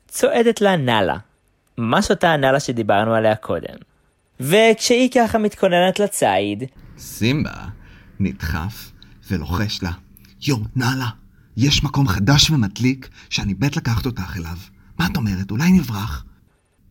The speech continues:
Speaker 1: הלוויות מה זה מסוקרנות, לא מבינות מה קורה, וגם אמא של סימבה ביניהן, סראבי, המלכה.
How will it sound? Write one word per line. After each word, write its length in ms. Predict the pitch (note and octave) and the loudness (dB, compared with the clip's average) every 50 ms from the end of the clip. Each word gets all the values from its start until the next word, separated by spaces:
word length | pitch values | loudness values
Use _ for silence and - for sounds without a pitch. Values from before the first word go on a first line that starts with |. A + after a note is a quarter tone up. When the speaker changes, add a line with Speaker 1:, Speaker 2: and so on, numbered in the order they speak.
| _ - | _ 0
Speaker 1:
הלוויות 480 | - A#2 A#2+ A2+ C#3 F#3 A#3+ C#4 C4+ | 2 2 2 4 4 4 4 4 4
מה 120 | A3+ A3+ A#3 | 2 2 2
זה 60 | C4+ | 2
מסוקרנות, 640 | C#4+ B3 - F#3 C3+ - B2+ B2+ B2 B2 B2 A#2+ - | 0 0 0 -2 -2 2 2 2 2 2 0 0 0
לא 80 | G3 | 0
מבינות 320 | A3 A#3 B3 A3 G3+ E3+ - | 2 2 2 2 2 2 0
מה 80 | E3+ | -2
קורה, 400 | D#3 - D3+ B2+ A2 G#2+ G#2+ A2 A#2+ A#2+ A#2+ | -2 0 0 0 2 2 4 4 2 2 2
וגם 220 | A#2+ A2+ A#2+ A#2 | 0 0 2 2
אמא 200 | C3 D3 D#3+ F#3+ | 0 2 2 0
של 180 | F3+ - D#3+ C3+ | 0 -2 -4 -4
סימבה 320 | - - E3+ F#3 G3 G3 | -4 -2 -2 0 0 0
ביניהן, 520 | E3 A2+ G2 F#2 F2 E2+ F2 F2 F#2+ C#3 E3 - _ _ - | 2 0 -2 -2 -2 -4 -4 -6 -6 -8 -10 -12 _ _ -10
סראבי, 580 | - - - A#2+ A2+ A2 G#2 G2+ G2 G2+ C#3 D3 | -4 2 2 4 4 4 2 0 -2 -4 -6 -6
המלכה. 400 | - A#2+ A2+ G#2+ G2+ - - G2 | -6 -4 -4 -4 -4 -4 -8 -12